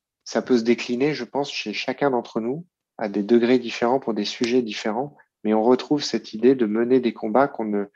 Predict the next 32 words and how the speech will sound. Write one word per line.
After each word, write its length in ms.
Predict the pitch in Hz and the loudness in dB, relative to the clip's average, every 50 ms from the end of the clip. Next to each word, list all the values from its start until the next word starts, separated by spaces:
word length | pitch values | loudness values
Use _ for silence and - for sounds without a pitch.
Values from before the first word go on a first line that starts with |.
| - - - - - - - _ _ _ _ _ _ _ _ | -20 -20 -20 -20 -20 -20 -20 _ _ _ _ _ _ _ _
qu'on 120 | - 131 123 | 0 2 2
ne 60 | 110 | 4
peut 160 | - 127 110 | 4 2 6
pas 140 | - 151 143 | 6 6 8
gagner 280 | 131 127 123 139 165 | 8 6 6 4 2
parce 200 | 165 - 127 - | 2 0 -2 -2
que, 280 | - 123 120 - - - - - | -2 -2 -2 -2 -2 -6 -12 -12
on, 160 | - - - - | -12 -12 -12 -12
je 80 | - | -4
pense 160 | - 139 127 | -4 -4 -4
qu'on 160 | - - 110 107 | -2 0 2 2
est 80 | 107 | 4
d'accord, 340 | 98 110 107 - 147 156 139 | 4 2 4 4 4 4 4
vous 80 | 120 - | 2 -4
serez 160 | - - 120 | -4 -2 0
d'accord 240 | 113 107 107 123 120 | 0 2 2 4 2
avec 180 | 113 110 - | 2 2 2
moi, 140 | - 147 143 | 2 0 0
si 240 | 143 - - - - - | 0 -6 -12 -12 -10 -8
un 120 | 120 120 | -4 -4
hypersensible, 840 | 123 123 - 143 135 - - 123 117 - - - 131 123 113 107 - _ _ _ _ _ _ _ _ _ _ _ _ _ _ _ _ - - | -2 2 2 2 2 2 -2 -4 -4 -4 -2 -2 -2 -2 -4 -8 -12 _ _ _ _ _ _ _ _ _ _ _ _ _ _ _ _ -14 -12
euh, 120 | 107 101 101 - | -10 -10 -12 -12
qui 540 | - - - 143 139 135 131 120 107 - _ _ _ _ _ _ _ _ _ _ _ _ _ _ _ _ _ _ _ _ _ _ _ | -12 -2 0 4 6 6 6 6 4 0 _ _ _ _ _ _ _ _ _ _ _ _ _ _ _ _ _ _ _ _ _ _ _
n'acte-, 540 | - 117 113 - - - 135 127 113 101 - | 0 0 0 2 2 2 2 2 2 -2 -4
n'accepte 580 | - 117 117 - - - 147 139 - - 127 113 | -2 0 0 0 2 2 0 0 2 0 0 0
jamais 540 | 104 110 135 143 143 143 151 143 135 - _ _ _ _ _ _ _ | 2 4 4 4 4 4 2 2 0 -4 _ _ _ _ _ _ _
sa 160 | - - 107 | -8 -6 -6
condition 480 | - - 120 120 127 123 - - 143 135 | -4 -4 -4 -4 -2 -4 -2 -4 -4 -4
d'hypersensible 880 | 120 113 - 117 110 - - 113 110 - - - 113 107 101 98 101 - _ _ _ _ _ _ _ _ _ _ - | -4 -2 -2 -2 -2 -2 -6 -8 -8 -8 -8 -6 -6 -6 -4 -6 -10 -12 _ _ _ _ _ _ _ _ _ _ -2
et 460 | - 110 107 110 107 107 - - _ _ _ _ _ - | 0 2 4 4 2 2 0 -6 _ _ _ _ _ -4
la 160 | - 110 110 104 | 2 2 2 4
dissimule, 840 | 101 117 143 139 - - 127 117 117 139 170 170 139 107 104 - | 4 2 2 2 2 2 2 4 4 6 6 6 4 2 0 -6